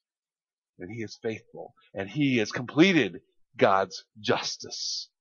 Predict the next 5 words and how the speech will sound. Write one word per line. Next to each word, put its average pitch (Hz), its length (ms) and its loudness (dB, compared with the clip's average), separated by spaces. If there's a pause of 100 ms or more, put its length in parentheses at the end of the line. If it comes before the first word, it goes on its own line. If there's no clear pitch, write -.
(1040)
And 107 120 -4
we 117 100 -2
can 107 140 -6
have 92 380 -2 (1300)
forgiveness. - 840 -10